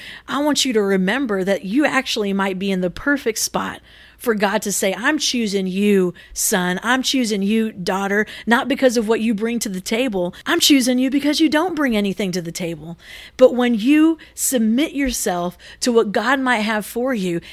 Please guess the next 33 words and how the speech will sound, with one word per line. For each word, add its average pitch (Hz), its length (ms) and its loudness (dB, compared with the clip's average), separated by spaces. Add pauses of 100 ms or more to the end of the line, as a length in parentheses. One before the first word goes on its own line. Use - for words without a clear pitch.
(100)
then 233 180 4
his 302 340 0
name 254 220 -2
is 214 140 -4
going 220 260 0
to 208 80 0
be 202 160 -4
proclaimed 247 720 -2
and 220 140 -4
glorified 202 800 -2 (200)
because 233 360 2
it 254 100 0
is 240 180 -2
only 254 360 0
God 226 420 -2
that 196 160 -6
could 214 140 -2
have 180 160 -6
done 220 340 0
that 180 180 -2
extraordinary 190 800 -6
thing 175 360 -8 (320)
in 254 240 2
you 240 320 -2 (280)
and 196 220 -2
through 208 240 0
you. 175 380 -2 (260)
And 185 240 -2
that 226 320 -2
is 175 80 -6
something 175 540 -4
to - 120 -12
celebrate. 208 600 -6